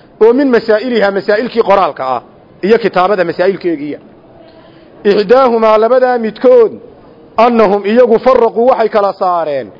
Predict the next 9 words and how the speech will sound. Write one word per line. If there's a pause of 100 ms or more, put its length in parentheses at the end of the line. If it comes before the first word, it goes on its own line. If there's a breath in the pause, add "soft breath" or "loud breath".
(360 loud breath)
bayna
alwaawi,
wowda
fii
qawlika
ku
jirta,
zaydun
yadcuu.